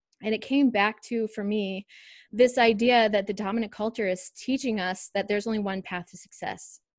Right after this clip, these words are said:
And that's a lie. There's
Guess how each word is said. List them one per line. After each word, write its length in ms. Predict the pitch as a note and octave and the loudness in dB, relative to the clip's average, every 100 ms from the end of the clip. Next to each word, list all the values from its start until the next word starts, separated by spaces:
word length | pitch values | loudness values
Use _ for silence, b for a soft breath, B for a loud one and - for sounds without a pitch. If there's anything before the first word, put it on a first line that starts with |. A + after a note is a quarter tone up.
| _ _ _ _ _ | _ _ _ _ _
And 640 | A3 G#3+ G3+ F#3+ G3 F#3+ - _ _ - | 2 2 2 0 -4 -8 -12 _ _ -10
that's 160 | F#3+ | -8
a 40 | G#3 | -4
lie. 360 | A3 C4+ - - _ _ _ _ _ - | -4 -4 -6 -12 _ _ _ _ _ 0
There's 360 | A3 A#3 A#3 | 2 2 0